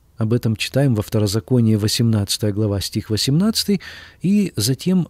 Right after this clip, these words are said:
уже в Новом Завете, в Деяниях, третьей главе, двадцать втором и двадцать третьем стихах. Их обоих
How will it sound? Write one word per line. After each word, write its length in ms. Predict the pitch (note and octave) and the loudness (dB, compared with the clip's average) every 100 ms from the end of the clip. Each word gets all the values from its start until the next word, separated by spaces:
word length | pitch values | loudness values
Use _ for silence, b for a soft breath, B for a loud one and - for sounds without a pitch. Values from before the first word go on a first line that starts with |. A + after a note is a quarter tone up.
| - | -2
уже 320 | A#2 D3 C#3+ | 2 2 2
в 200 | A#2 A2+ | 0 4
Новом 340 | D#3 D3 G#2 | 4 4 2
Завете, 460 | G2 B2 F3 G3+ F3+ | 0 2 2 2 0
в 80 | A#2+ | -2
Деяниях, 640 | G#2 A2+ B2+ E3 D3 A#2+ | -2 0 2 2 0 0
третьей 480 | - A2 A2+ - A2 | -2 -2 0 0 -2
главе, 420 | G2 G#2 G2+ D3+ D#3 B B B | 0 0 2 2 0 B B B
двадцать 500 | G#2 A2 A2+ - G#2 | -6 -2 -2 -2 -8
втором 440 | - A2+ A2 D#3 C3 | -6 0 2 4 2
и 20 | |
двадцать 460 | F#2+ G2+ - B2 - | 0 -2 -2 -4 -2
третьем 420 | G#2+ G2 - F#2+ | -2 -2 -2 -4
стихах. 580 | - G#2+ - G2 D#2+ - _ _ _ _ _ | -4 -6 -4 -6 -8 -18 _ _ _ _ _
Их 380 | C3 D#3 - - - | 2 2 0 -14 -2
обоих 640 | A2+ G#2 C3+ F#3+ E3+ - | 0 4 4 6 4 0